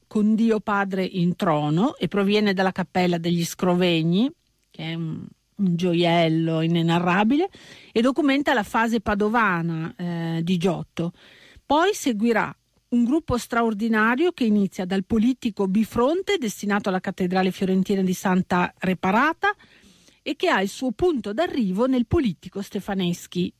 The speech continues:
il capolavoro dipinto per l'altar maggiore della Basilica di San Pietro.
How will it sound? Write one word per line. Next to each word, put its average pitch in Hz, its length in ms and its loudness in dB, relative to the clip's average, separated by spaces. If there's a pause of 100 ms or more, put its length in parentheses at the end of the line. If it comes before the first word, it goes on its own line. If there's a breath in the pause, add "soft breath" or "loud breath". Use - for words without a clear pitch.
(160)
il 202 140 -4
capolavoro 240 720 0
dipinto 208 520 0
per 190 160 -4
l'altar 185 340 0
maggiore 196 640 0
della 185 220 0
Basilica 175 580 -2
di 190 140 -2
San 190 240 0
Pietro. 160 500 -4